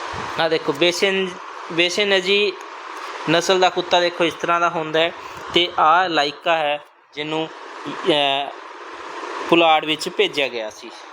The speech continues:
ਰਸ਼ੀਆ ਵੱਲੋਂ, ਠੀਕ ਹੈ। ਪ੍ਰਸ਼ਨ ਨੰਬਰ ਇੱਕ, ਕਿਹਨਾਂ ਗੁਣਾਂ ਕਰਕੇ ਕੁੱਤਾ ਮਨੁੱਖ ਦਾ ਹਰਮਨ ਪਿਆਰਾ ਪਾਲਤੂ ਜਾਨਵਰ ਹੈ? ਵਫ਼ਾਦਾਰੀ ਅਤੇ ਰਾਖੀ ਕਰਕੇ, ਅਹ,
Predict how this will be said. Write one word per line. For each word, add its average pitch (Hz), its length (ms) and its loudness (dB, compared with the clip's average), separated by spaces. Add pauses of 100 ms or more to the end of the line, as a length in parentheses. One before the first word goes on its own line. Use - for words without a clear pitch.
(160)
ਰਸ਼ੀਆ 147 340 2
ਵੱਲੋਂ, 107 260 -2 (920)
ਠੀਕ 180 160 2
ਹੈ। 226 100 0 (540)
ਪ੍ਰਸ਼ਨ 180 260 4
ਨੰਬਰ 214 240 4
ਇੱਕ, 196 300 2 (220)
ਕਿਹਨਾਂ 202 280 2
ਗੁਣਾਂ 208 320 2
ਕਰਕੇ 180 600 0 (500)
ਕੁੱਤਾ 196 380 4
ਮਨੁੱਖ 190 400 -2
ਦਾ 185 340 4 (280)
ਹਰਮਨ 175 260 0
ਪਿਆਰਾ 170 340 2
ਪਾਲਤੂ 156 420 -4
ਜਾਨਵਰ 143 380 -4 (120)
ਹੈ? 104 180 -2 (420)
ਵਫ਼ਾਦਾਰੀ 202 600 4
ਅਤੇ 180 340 2
ਰਾਖੀ 156 400 0
ਕਰਕੇ, 156 580 0 (600)
ਅਹ, 165 500 2